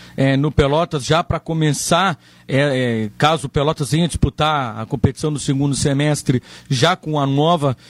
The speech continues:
é, é, diretoria? Tem essa possibilidade, até porque a, o, o calendário, o cronograma da, da Federação Gaúcha de Futebol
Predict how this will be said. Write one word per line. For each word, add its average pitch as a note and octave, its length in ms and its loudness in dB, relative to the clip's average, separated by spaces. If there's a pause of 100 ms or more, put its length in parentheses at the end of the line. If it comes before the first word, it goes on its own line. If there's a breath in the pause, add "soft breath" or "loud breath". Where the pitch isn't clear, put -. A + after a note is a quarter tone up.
(120)
é, B2+ 460 0
é, B2+ 40 0
diretoria? C#3 640 0
Tem E3 200 -2
essa F3 180 0
possibilidade, C#3+ 640 -2
até D3 140 -6
porque C#3+ 400 -2
a, D#3 200 0
o, A2 500 -2
o A2 40 -6
calendário, C3+ 560 0
o C3 40 -6
cronograma C#3+ 560 0
da, B2+ 260 -2
da A#2 140 0
Federação C3 420 -2
Gaúcha C#3 260 0
de A#2 60 -10
Futebol D3+ 440 0